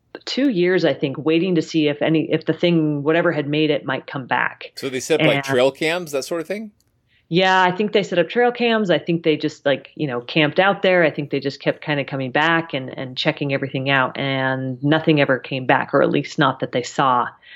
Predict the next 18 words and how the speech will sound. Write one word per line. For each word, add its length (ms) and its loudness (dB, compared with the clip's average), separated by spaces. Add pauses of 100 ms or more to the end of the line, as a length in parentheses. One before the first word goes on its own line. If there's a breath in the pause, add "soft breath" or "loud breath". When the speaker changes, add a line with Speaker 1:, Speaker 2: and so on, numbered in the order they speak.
(440 loud breath)
Speaker 1:
And 880 2
so 200 0
then 400 2
after 520 -2
that, 420 2 (180)
they 760 -2
brought 400 2
in 180 -4
a 60 -4
couple 340 0
of 100 2
experts, 500 0
including 840 -2
a 160 0
guy 160 2
named 240 0
Doctor 360 0
Jeff 320 -2